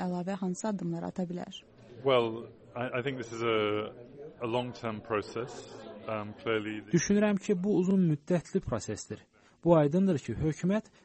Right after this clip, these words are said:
Speaker 3: müxalifəti əzmək istəyir. Cəmiyyəti bu insanlardan, yəni vətəndaş cəmiyyətinin üzvlərindən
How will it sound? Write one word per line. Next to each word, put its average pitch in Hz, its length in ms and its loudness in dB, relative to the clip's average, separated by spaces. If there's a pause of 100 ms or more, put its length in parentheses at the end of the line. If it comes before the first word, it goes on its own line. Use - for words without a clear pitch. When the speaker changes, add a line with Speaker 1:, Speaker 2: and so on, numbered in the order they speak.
Speaker 3:
müxalifəti 185 720 4
əzmək 156 400 0
istəyir. 101 320 -6 (320)
Cəmiyyəti 160 720 4
bu 208 240 4
insanlardan, 107 640 0
yəni 165 240 2
vətəndaş 151 560 -2
cəmiyyətinin 123 640 -2
üzvlərindən 117 640 -2